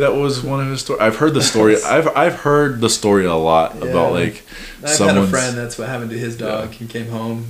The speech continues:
Speaker 2: ate supper, wondered where his dog was. <laughs>
Speaker 1: <laughs>
Speaker 2: Yeah, man,
Speaker 1: Um,
Speaker 2: it's not good.
Speaker 1: I remember my fa, my cousin Fa, he was on a, he was on his mission in Cambodia,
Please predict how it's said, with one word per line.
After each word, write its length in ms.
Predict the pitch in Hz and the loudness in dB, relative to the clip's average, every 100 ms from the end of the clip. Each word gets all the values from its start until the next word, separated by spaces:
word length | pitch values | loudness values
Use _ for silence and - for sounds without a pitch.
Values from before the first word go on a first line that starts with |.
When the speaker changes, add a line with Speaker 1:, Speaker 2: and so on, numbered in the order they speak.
| 120 | -10
Speaker 2:
ate 200 | 120 117 | -10 -8
supper, 500 | 117 117 120 120 120 | -10 -10 -10 -10 -10
wondered 220 | 120 117 | -10 -6
where 120 | 117 | -6
his 100 | 117 | -6
dog 260 | 113 113 117 | -4 -4 -2
was. 360 | 117 123 120 - - | -2 -2 -4 -4 -2
<laughs> 500 | 247 208 - 185 - - - | -2 -4 -4 -6 -8 -16 -6
Speaker 1:
<laughs> 580 | 220 220 208 202 - - | -6 -6 -10 -12 -16 -14
Speaker 2:
Yeah, 300 | 107 107 107 | -10 -8 -8
man, 60 | 107 | -4
Speaker 1:
Um, 380 | 95 87 80 78 | -2 0 -2 -4
Speaker 2:
it's 140 | 78 | -10
not 220 | 90 80 - | -14 -16 -16
good. 380 | 67 73 73 - - - | -18 -18 -18 -20 -20 -6
Speaker 1:
I 60 | 90 | -4
remember 380 | 92 98 98 | -2 0 0
my 180 | 92 85 | 0 -2
fa, 480 | 78 - 85 85 82 - | -4 -6 -2 -2 -4 -6
my 80 | 85 | -4
cousin 240 | 85 80 | -4 -6
Fa, 360 | 73 87 85 78 | -4 -2 -2 -2
he 100 | 98 | -6
was 140 | 90 | -6
on 160 | 85 82 | -4 -6
a, 260 | 80 80 73 | -8 -10 -10
he 100 | 90 | -8
was 100 | 90 | -6
on 100 | 87 | -6
his 140 | 82 | -6
mission 240 | 90 - 80 | -8 -8 -10
in 60 | |
Cambodia, 480 | 76 80 80 82 80 | -10 -6 -4 -4 -6